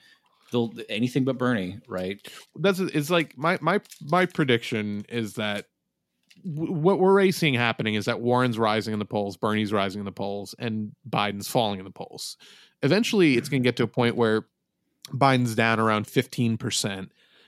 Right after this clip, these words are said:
Speaker 2: and Bernie and Warren are up in the high twenties. And that's, I think, when the media is really gonna kinda give up on Biden to, to, and give up on propping him up and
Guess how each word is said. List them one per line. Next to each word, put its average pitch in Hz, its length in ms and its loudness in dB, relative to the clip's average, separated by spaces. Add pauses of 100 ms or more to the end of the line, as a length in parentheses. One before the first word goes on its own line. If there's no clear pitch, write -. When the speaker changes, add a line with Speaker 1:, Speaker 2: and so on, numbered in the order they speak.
Speaker 2:
and 123 160 2
Bernie 113 300 6
and 104 120 0
Warren 104 300 4
are 101 100 4
up 101 140 0
in 104 60 0
the 98 80 -4
high 101 180 -4
twenties. 95 580 -4 (460)
And 127 160 2
that's, 175 240 2
I 139 80 6
think, 120 200 0
when 110 200 2
the 104 80 2
media 107 280 2
is 101 100 -4
really 107 260 0
gonna 101 280 -2
kinda 104 260 -4
give 123 260 -4
up 104 180 -4
on 110 220 0
Biden 117 540 0 (320)
to, 123 180 2
to, - 480 -6
and 117 220 -2
give 123 160 4
up 117 160 0
on 110 100 -2
propping 110 380 0
him 104 100 -2
up 107 240 -2
and 110 240 -4